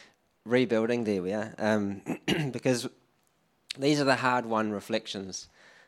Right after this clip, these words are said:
of a people who had, had to do exactly that. They had to rebuild their faith in the, in the rubble of, of their city, in the rubble of their, the world that they used to know.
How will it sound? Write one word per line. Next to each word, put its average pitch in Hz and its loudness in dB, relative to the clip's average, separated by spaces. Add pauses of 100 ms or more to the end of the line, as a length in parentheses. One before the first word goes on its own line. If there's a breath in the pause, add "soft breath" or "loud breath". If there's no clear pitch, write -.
of 107 -2
a 107 -4
people 110 0
who 104 4
had, 110 0 (460)
had 127 2
to 131 -2
do 120 0
exactly 104 0
that. 98 0
They 107 -2
had 107 -2
to 104 0
rebuild 120 2
their 101 0
faith 92 -4
in 104 -4
the, 98 -2 (340 loud breath)
in 104 -6
the 104 0
rubble 113 2
of, 95 -4
of 92 -6 (100)
their 92 -2
city, 139 0
in 107 0
the 101 0
rubble 107 4
of 98 -4
their, 95 -2
the - -6
world 127 4
that - -6
they 101 2
used 101 -4
to 104 -8
know. 95 -6